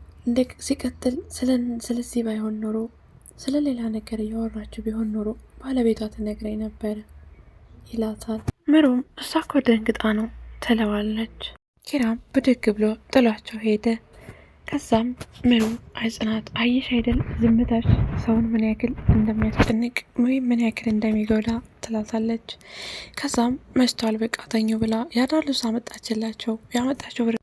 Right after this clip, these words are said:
ያመጣችውን ብርድ ልብስ ለጽናት ነበር የሰጠቻት። ከዛ ጽናትም ለብሳ ተኛች። ኪራም ደግሞ ለብቻው ተኛ። «እዛ ነው እንደምተኛው ለምን እዚህ ያለ አትተኛም?» ትለዋለች። «ተኝ ደህና ደሪ»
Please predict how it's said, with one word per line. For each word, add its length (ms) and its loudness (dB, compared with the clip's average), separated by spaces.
ያመጣችውን 580 0
ብርድ 220 0
ልብስ 320 0
ለጽናት 500 0
ነበር 260 2
የሰጠቻት። 680 -2
ከዛ 180 0
ጽናትም 500 -2
ለብሳ 320 2
ተኛች። 440 -2
ኪራም 300 -2
ደግሞ 200 -2
ለብቻው 380 -4
ተኛ። 220 -2
«እዛ 240 0
ነው 120 2
እንደምተኛው 720 -2
ለምን 260 0
እዚህ 180 -2
ያለ 180 0
አትተኛም?» 560 -4
ትለዋለች። 580 -2
«ተኝ 260 0
ደህና 320 0
ደሪ» 180 -4